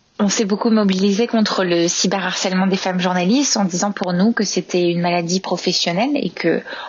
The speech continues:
on aimerait que les journalistes aient le droit de prendre une journée de congé en cas de cyberharcèlement. Alors évidemment, ça n'a pas été accepté par l'assurance maladie, mais ça a quand même inspiré le journal Le Monde qui a mis ça en place pour les journalistes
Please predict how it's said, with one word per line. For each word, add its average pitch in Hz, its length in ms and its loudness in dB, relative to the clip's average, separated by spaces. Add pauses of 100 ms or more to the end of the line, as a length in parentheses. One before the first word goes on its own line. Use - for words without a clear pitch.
(120)
on 185 120 2
aimerait 175 520 0 (100)
que 226 100 0
les 175 140 -2
journalistes 170 760 -2
aient 185 80 0
le 170 60 0
droit 175 420 -2 (500)
de 160 580 2
prendre 202 460 -2
une 196 160 6
journée 190 340 2
de 180 100 0
congé 185 480 0 (440)
en 196 100 0
cas 214 140 -4
de 208 80 -6
cyberharcèlement. 180 640 -6 (320)
Alors 180 300 0
évidemment, 196 720 2
ça 233 160 -4
n'a 175 120 -2
pas 196 140 -2
été 196 140 -2
accepté 180 420 -4
par 190 140 -4
l'assurance 180 480 -4
maladie, 180 460 -4 (440)
mais 202 100 0
ça - 140 -4
a 185 60 -2
quand 220 120 -2
même 233 180 2
inspiré 214 440 -2
le 202 80 0
journal 196 300 2
Le 202 200 4
Monde 208 400 4
qui - 140 -4
a - 20 0
mis 180 140 -2
ça 214 180 -4
en 196 120 0
place 190 380 -2
pour - 220 -4
les 180 100 0
journalistes 180 540 -2